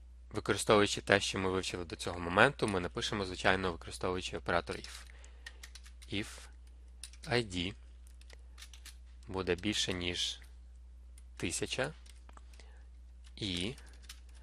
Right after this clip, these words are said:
I D буде менше, ніж п'ятдесят п'ять тисяч, тобто буде між тисячою і п'ятдесят п'ять тисяч,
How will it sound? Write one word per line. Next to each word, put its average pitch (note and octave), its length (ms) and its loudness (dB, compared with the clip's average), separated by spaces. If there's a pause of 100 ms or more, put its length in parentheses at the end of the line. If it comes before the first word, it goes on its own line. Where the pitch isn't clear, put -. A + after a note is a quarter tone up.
(360)
I F2+ 340 4
D G#2+ 100 2
буде F#2+ 240 4
менше, F#2 500 4
ніж F2 500 0 (1200)
п'ятдесят F#2+ 460 6
п'ять F#2 260 0
тисяч, - 600 -4 (1000)
тобто - 360 -6 (600)
буде F#2 240 2
між F2+ 240 0
тисячою - 500 0
і F2 40 -2
п'ятдесят F#2+ 460 -2 (500)
п'ять F2+ 180 2
тисяч, - 500 -4